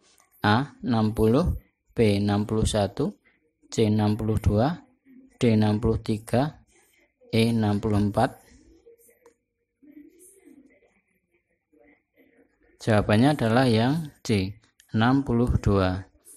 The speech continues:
Seperti soal sebelumnya, itu sama caranya, hanya saja pada soal nomor dua ditanyakan I P hostnya. Jadi nanti,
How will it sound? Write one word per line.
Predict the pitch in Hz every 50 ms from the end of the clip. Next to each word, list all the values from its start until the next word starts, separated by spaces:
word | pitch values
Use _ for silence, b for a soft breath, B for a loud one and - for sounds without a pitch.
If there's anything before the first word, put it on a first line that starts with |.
| - _ _ _
Seperti | - - - 117 104 117 110 107 120 113
soal | - 127 113 110 110 107
sebelumnya, | - 110 - 117 107 104 104 107 110 117 131 151 180 175 - _ _ _ _ _ _ _ _ -
itu | - 123 - - 135 117
sama | - - 120 113 107 104 107 113
caranya, | 113 107 - 107 107 107 104 104 104 110 120 143 175 190 175 _ _ -
hanya | 120 110 110 113 113
saja | - 120 117 110 - 127
pada | 131 - 127 120 - 120 113
soal | 104 - 123 - 113 113 113 113
nomor | 113 113 113 110
dua | 110 - - 110 113 131 135
ditanyakan | - - 107 - - 110 110 110 107 107 104 - - 127 135 151 170 - b b b b b b b b b - -
I | 107 107 104
P | - - 117 120 117
hostnya. | - 113 107 101 - - - 107 104 101 95 95 104 - _ _ _ _ _
Jadi | - - 104 101 - 120 120 127
nanti, | 131 127 120 117 220 - 123 131 135 143